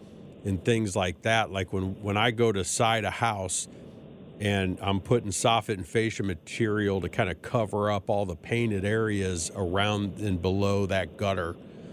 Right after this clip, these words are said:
you know, and that I'm always recommending take that gutter off and redo the gutter when you do that.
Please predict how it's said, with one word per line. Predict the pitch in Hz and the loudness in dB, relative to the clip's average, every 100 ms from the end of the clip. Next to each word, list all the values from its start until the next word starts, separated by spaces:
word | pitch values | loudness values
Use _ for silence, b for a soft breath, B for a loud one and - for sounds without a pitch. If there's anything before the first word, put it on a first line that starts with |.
| B - | B -4
you | 107 95 | 0 2
know, | 95 | 2
and | 92 92 | 2 2
that | 95 90 - B B B - | 2 2 -2 B B B -4
I'm | 107 113 | 2 4
always | 117 117 113 95 | 6 4 2 0
recommending | 101 113 - 98 110 113 101 95 90 - - | 2 2 2 2 2 2 2 0 -2 -6 -4
take | - 123 113 | 2 2 2
that | 120 104 - | 0 0 0
gutter | 123 110 92 - | -2 0 -2 0
off | 120 127 104 95 - - - | 0 2 2 0 -8 -12 -4
and | 98 90 92 | -2 -2 0
redo | 117 117 101 117 | 2 2 2 2
the | 98 | 2
gutter | 90 120 104 | 0 2 2
when | 90 104 107 | 0 0 2
you | 92 | 0
do | 85 110 147 110 | 0 2 2 2
that. | 87 85 | -2 -4